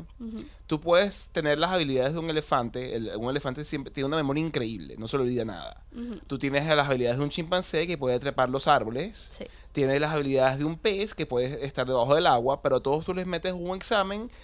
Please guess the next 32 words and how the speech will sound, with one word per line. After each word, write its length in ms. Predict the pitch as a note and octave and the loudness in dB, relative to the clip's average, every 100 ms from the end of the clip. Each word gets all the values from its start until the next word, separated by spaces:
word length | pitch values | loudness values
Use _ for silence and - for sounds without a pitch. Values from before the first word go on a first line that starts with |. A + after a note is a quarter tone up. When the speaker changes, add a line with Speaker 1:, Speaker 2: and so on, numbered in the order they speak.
| - | -4
Speaker 2:
que 80 | - | -2
está 160 | C#3+ C#3 | 0 0
diseñado 320 | D#3 F3 D#3 | 0 0 0
por 100 | D#3+ | 0
una 140 | C#3 | 0
cebra, 360 | C3 A2+ D2+ - - - - - - - - | 0 -2 -4 -12 -18 -20 -20 -20 -18 -10 4
que 140 | D#3 | 4
se 80 | C#3+ | 6
la 100 | C#3 | 4
pasa 180 | C3+ D#3+ | 4 4
Speaker 1:
Mm. 40 | |
Speaker 2:
corriendo 400 | D#3+ D3 D3 D3 | 4 4 2 2
en 60 | D#3+ | 0
el 60 | D3+ | 0
Serengeti 680 | C#3 A#2 A#2+ C3+ C#3 E3+ F3 | -2 -2 0 0 0 -4 -4
y 220 | D3+ C3 | -2 -2
tiene 200 | C3+ C3+ | -2 -2
cuatro 320 | C3+ C#3+ C#3+ | 4 4 4
patas 400 | C#3+ D#3 D#3 F3 | 4 4 4 0
y 80 | C#3 | -4
está 120 | B2+ | -4
en 40 | B2+ | -4
cuatro 220 | C#3 C#3+ | -4 0
patas. 180 | D#3 A#2+ A#2 | 0 0 -4
Entonces 160 | D#3+ | -6
tú, 160 | F#3+ F#3+ | -6 -8
tú 260 | - - | -6 -2
le 80 | F#3 | 0
metes 220 | G3 G#3 G#3 | 0 0 0
el 80 | F#3 | 0
mismo 180 | F#3 | -2
examen 440 | F#3+ G3 C#3 G#2 | 0 2 2 0